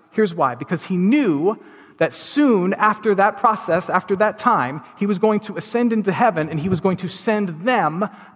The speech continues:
out into the world. To take what he's done with them and the work he's done for us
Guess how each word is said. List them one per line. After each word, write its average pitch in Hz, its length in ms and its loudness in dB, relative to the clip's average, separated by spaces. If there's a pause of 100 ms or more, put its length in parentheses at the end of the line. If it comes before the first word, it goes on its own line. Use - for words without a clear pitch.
out 214 340 2 (280)
into 196 300 2
the 165 80 2
world. 131 440 0 (920)
To 190 120 -4
take 208 320 -2
what 190 160 2
he's 170 260 -6
done 220 400 2
with 214 320 0
them 196 460 0 (300)
and 180 140 0
the 170 60 2
work 208 280 0
he's 202 220 -4
done 196 240 0
for 190 440 -2
us 190 320 0